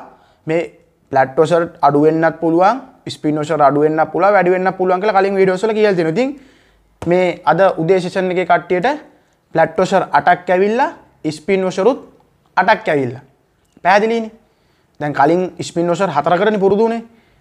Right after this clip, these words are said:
දැන් ස්පින් වොෂර් එක්සෑම් එකේ ස්පින් වොෂර් අටක් ඇවිල්ලාලු. පැහැදිලිනේ? ස්පින් වොෂර් අටක් ඇවිල්ලා, ෆ්ලැට් වොෂරුත් අටක් ඇවිල්ලා. ඒ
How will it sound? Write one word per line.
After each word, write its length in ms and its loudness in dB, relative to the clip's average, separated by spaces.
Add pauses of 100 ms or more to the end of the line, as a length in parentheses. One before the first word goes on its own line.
(140)
දැන් 280 2
ස්පින් 260 -4
වොෂර් 320 0
එක්සෑම් 420 0
එකේ 200 0 (580)
ස්පින් 320 -2
වොෂර් 200 2 (480)
අටක් 380 0
ඇවිල්ලාලු. 440 2 (140)
පැහැදිලිනේ? 420 0
ස්පින් 260 -10
වොෂර් 160 0
අටක් 280 0
ඇවිල්ලා, 200 2
ෆ්ලැට් 180 0
වොෂරුත් 320 2 (640)
අටක් 320 0
ඇවිල්ලා. 400 4 (680)
ඒ 160 6